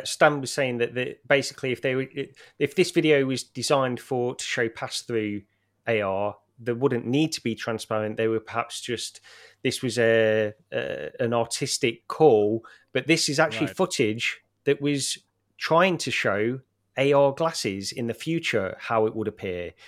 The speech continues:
Speaker 1: which is
Speaker 2: Yeah.
Speaker 1: probably close to how it would appear. But, um, yeah, so they're just recycling old footage within this, which, you know, it's fine. I don't, I, um, I've not got a big problem with that. It's just a, it,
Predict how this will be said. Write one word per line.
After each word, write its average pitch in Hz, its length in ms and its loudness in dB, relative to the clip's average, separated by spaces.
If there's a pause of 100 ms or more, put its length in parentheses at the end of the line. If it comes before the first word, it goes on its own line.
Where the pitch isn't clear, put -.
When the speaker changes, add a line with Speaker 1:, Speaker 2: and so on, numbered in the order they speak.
(160)
Speaker 1:
which - 160 -6
is 131 80 -2
Speaker 2:
Yeah. - 80 -14
Speaker 1:
probably 151 300 4
close 131 320 -2
to - 120 -8
how 113 160 2
it 117 100 -2
would 113 120 -4
appear. 95 420 -4 (360)
But, 131 420 0
um, 127 300 2
yeah, 160 140 4
so 143 220 2 (140)
they're 139 140 0
just 160 240 -2
recycling 139 720 0
old 117 220 0
footage - 640 -4
within 127 340 0
this, 92 240 -8
which, 196 260 -2
you 254 120 2
know, 113 140 4
it's 156 180 0
fine. 120 260 4
I 123 80 4
don't, 117 320 2
I, 120 280 -2
um, 147 260 -2
I've 139 140 0
not 151 140 6
got 120 100 4
a 113 40 2
big 127 240 2
problem 156 360 4
with 98 120 -4
that. 92 200 -4
It's - 120 -10
just - 220 -6
a, 113 200 2 (520)
it, 127 120 -2